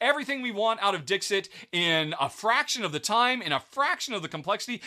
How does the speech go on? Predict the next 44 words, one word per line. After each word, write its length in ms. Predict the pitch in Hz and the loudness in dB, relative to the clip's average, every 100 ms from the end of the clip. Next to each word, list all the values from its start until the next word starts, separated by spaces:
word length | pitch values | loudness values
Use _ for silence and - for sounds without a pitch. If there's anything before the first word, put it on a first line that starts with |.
| - | -10
No 240 | 147 202 254 | 0 2 4
weird 320 | 208 226 175 | 0 -2 0
scoring 360 | - 202 220 | 0 0 -2
stuff, 220 | 208 226 - | 2 2 2
and 180 | 262 277 | -2 -2
you 120 | 269 | -2
work 240 | 247 269 - | -2 -4 -4
with 400 | 147 175 190 - | -2 -2 -2 -6
people. 420 | 123 107 92 76 - - - 165 | -10 -10 -12 -18 -20 -20 0 4
I'm 240 | 180 165 | 4 2
super 460 | - - 330 302 277 | -2 0 2 2 0
impressed 340 | 214 202 - | 2 0 2
by 160 | 185 185 | 4 4
it. 100 | 180 | 4
My 220 | 226 277 | 2 2
only 240 | 233 214 | 0 -2
real 300 | 175 196 214 | 0 2 2
complaint, 600 | - 170 147 175 139 113 - - - | 0 -8 -4 0 0 -2 -8 -10 4
'cause 80 | |
I'm 140 | 247 339 | 6 8
not 80 | 302 | 6
even 80 | |
bothered 340 | 214 175 185 165 | 6 6 6 6
by 140 | 151 | 4
the 60 | 131 | 4
randomness. 480 | 113 113 107 90 180 | 0 -2 -4 -2 0
I 80 | |
still 320 | 170 - 285 151 | 0 0 2 4
have 180 | 143 | 4
too 160 | - 196 | 0 -4
much 160 | 156 - | -4 -2
fun 220 | 135 120 | -4 -4
playing 240 | 127 117 | -4 -4
it 100 | 107 | -6
with 80 | 107 | -10
just 280 | 110 110 - | -8 -8 -4
Jen. 320 | 113 98 92 - - - | -4 -4 -8 -18 -20 -6
My 100 | 147 | 0
only 160 | 202 240 | 2 2
complaint 420 | 208 165 190 190 | 0 0 0 4
is, 300 | 151 135 - - | 4 2 -2 -2
really, 260 | 214 - | 2 2
the 140 | 107 151 | 0 -2
title. 440 | 156 170 127 82 | 4 4 4 -4